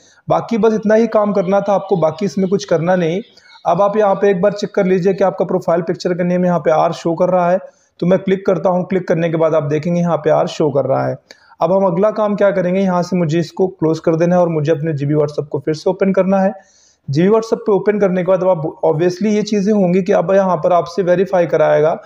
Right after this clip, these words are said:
क्योंकि आप वेरीफाई किए बिना आप इसको यूज़ नहीं कर पाएंगे, क्योंकि आप एक मोबाइल नंबर से एक ही WhatsApp चला सकते हैं। और हमने अभी ऑफिशियल WhatsApp पे लॉगिन कर लिया। तो आपको सबसे पहले वेरीफाई पे क्लिक करना है। वेरीफाई पे क्लिक करने के बाद आपको agree and continue कर देना है। इसके बाद यहाँ से आपको स्किप कर देना है।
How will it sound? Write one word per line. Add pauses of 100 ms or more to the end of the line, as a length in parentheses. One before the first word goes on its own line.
(320)
क्योंकि
आप
वेरीफाई
किए
बिना
आप
इसको
यूज़
नहीं
कर
पाएंगे,
क्योंकि
आप
एक
मोबाइल
नंबर
से
एक
ही
WhatsApp
चला
सकते
हैं। (380)
और
हमने
अभी
ऑफिशियल
WhatsApp
पे
लॉगिन
कर
लिया।
तो
आपको
सबसे
पहले
वेरीफाई
पे
क्लिक
करना
है। (540)
वेरीफाई
पे
क्लिक
करने
के
बाद
आपको
agree
and
continue
कर
देना
है। (440)
इसके
बाद
यहाँ
से
आपको
स्किप
कर
देना
है।